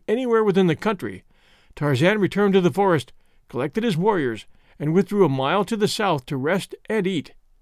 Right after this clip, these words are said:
He kept sentries in several trees that commanded a view of the trail toward the village, but there was no pursuit. An inspection of his force showed not a single casualty, not even a minor wound,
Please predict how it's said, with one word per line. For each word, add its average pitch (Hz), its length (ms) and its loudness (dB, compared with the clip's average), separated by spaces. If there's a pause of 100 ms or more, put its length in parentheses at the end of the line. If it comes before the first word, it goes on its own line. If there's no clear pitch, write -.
(1080)
He 185 140 -8
kept 240 220 -2
sentries 180 440 2
in 156 80 2
several 196 320 0
trees 214 380 0
that 160 100 -2
commanded 160 400 -2
a 147 60 0
view 156 200 0
of 196 100 -4
the 190 80 -8
trail 220 340 -2
toward 165 220 0
the 135 60 4
village, 139 440 -4 (420)
but 113 140 -10
there 147 80 2
was 120 160 0
no 147 120 0
pursuit. 190 520 -4 (1160)
An 160 120 0
inspection 247 500 0
of 185 80 2
his 175 160 4
force 214 300 0
showed 180 260 2
not 170 140 0
a 139 40 -2
single 247 340 -2
casualty, 131 640 -4 (360)
not 156 140 0
even 240 200 0
a 175 60 4
minor 202 340 2
wound, 180 460 -2